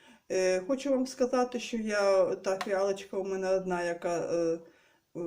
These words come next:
проквітла спортом, вона була в мене пересодж-, пересаджена в вазончик. Ну, я на неї по-, потратила, скажу, ну, так, як є,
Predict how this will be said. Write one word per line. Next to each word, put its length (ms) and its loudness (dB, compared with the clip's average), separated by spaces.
проквітла 500 0
спортом, 840 2
вона 260 0
була 240 -2
в 60 -2
мене 220 -2
пересодж-, 800 -4
пересаджена 800 -2
в 40 -2
вазончик. 720 0
Ну, 80 0
я 160 4
на 120 4
неї 260 4
по-, 200 -2
потратила, 920 0
скажу, 440 -4
ну, 300 -2
так, 300 -4
як 340 -6
є, 360 -2